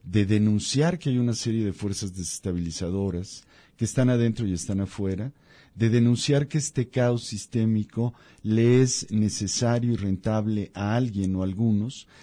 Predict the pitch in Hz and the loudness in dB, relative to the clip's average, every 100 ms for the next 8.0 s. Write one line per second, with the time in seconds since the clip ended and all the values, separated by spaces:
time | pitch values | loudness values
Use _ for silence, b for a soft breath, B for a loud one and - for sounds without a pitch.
0 | B B B - 151 160 - 117 117 113 | B B B 2 2 2 0 0 2 2
1 | 165 170 120 101 107 92 92 - 85 85 | 2 2 0 0 0 -2 -6 -6 -4 -2
2 | 90 92 95 - B B B - 95 92 | -2 -2 -4 -8 B B B -4 0 0
3 | - 101 95 90 85 98 123 127 107 113 | -2 -2 0 -2 -2 0 2 4 4 4
4 | 117 107 - b b - 104 123 139 123 | 2 0 -2 b b 0 2 2 0 -2
5 | 120 117 - 101 85 95 92 - 107 101 | -2 -4 -4 -4 -4 -6 -6 -2 -2 0
6 | 107 120 b b 104 92 98 - 98 110 | -2 -6 b b -6 -2 -2 -2 0 2
7 | 107 95 - 98 85 90 82 80 90 | 0 -2 -8 -8 -8 -8 -8 -6 -6